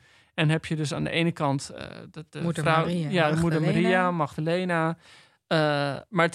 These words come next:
Speaker 1: het heeft iets onheiligs. Want broer is dan, hè, dat, dat wordt de hele tijd beschreven van, eh, dat hij als homoseksueel niet het leven kan doorgeven, maar alleen de dood kan voorgeven. En dat is dan natuurlijk, eh,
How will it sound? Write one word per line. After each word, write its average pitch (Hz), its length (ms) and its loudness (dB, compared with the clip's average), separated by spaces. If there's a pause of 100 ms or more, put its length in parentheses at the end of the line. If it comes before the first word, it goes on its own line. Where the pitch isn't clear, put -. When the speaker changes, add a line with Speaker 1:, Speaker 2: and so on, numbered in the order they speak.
Speaker 1:
het 202 220 -6
heeft 190 300 -2
iets 196 140 -2
onheiligs. 156 560 -2
Want 160 180 -2
broer 180 400 0
is - 180 -6
dan, 139 400 0
hè, 170 200 0
dat, 151 180 -6
dat 135 160 -8
wordt 147 160 -6
de 151 60 -4
hele 151 140 0
tijd 151 140 -6
beschreven 147 540 -2
van, 147 400 -4
eh, 143 160 -14
dat 143 140 -10
hij 151 400 -2 (300)
als 143 160 -2
homoseksueel 156 760 0
niet 165 160 2
het 147 100 -4
leven 165 360 2
kan 160 140 0
doorgeven, 147 520 0
maar 143 100 0
alleen 156 280 2
de 143 140 0
dood 147 300 0
kan - 200 -6
voorgeven. - 640 -10 (420)
En 156 80 -16
dat 151 140 -10
is 147 60 -18
dan 139 140 -8
natuurlijk, - 500 -12
eh, - 80 -20